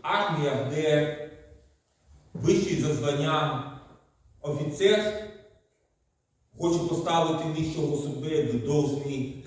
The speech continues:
рівень, коли той говорить про його помилки. Він не може терпіти, що нижчий за рангом йому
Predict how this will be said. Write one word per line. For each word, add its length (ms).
рівень, 340
коли 160
той 600
говорить 800
про 100
його 280
помилки. 640
Він 80
не 80
може 260
терпіти, 640
що 180
нижчий 540
за 100
рангом 760
йому 580